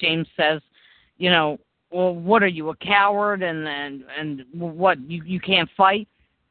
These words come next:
And he says he'll do anything if James will only spare him. So Jesse James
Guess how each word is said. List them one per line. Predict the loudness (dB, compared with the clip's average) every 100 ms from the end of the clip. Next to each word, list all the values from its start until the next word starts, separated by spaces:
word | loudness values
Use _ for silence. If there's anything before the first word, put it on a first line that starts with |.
| _ _
And | 0
he | 0 -2
says | -6
he'll | -2 -4
do | -2 -6 2
anything | 4 4 2 -6 -2 -2 -4 _ _
if | -20 _
James | 0 2 2 0
will | -8 -4
only | 0 2 0 -4
spare | -2 0 0
him. | -4 -10 -12 _ _ _ _ _ _ _ _ _ -20 _ _
So | 4 4
Jesse | 2 -4 -4 -2
James | 0 0